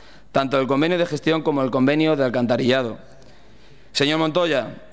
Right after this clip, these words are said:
lo que es bueno para Fuenlabrada o Parla, ¿no es bueno para Leganés?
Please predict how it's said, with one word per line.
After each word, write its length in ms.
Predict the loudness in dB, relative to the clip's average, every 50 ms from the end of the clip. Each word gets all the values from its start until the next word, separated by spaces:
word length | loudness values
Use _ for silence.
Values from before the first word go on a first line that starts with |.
| -12 -4 0
lo 160 | 0 0 2
que 80 | 0
es 40 | 0
bueno 240 | 0 0 0 0 0
para 200 | 0 0 0 0
Fuenlabrada 720 | 0 0 0 0 0 0 0 0 0 0 -2 -2 -6 -6 -4
o 140 | -2 -2 0
Parla, 640 | 0 0 0 0 0 0 0 -2 -4 -10 -16 -16 -6 0
¿no 120 | 0 2
es 80 | 2 2
bueno 240 | 2 2 2 2 0
para 160 | 0 0 -2
Leganés? 500 | -2 -2 -2 0 0 -2 -2 -4 -6 -10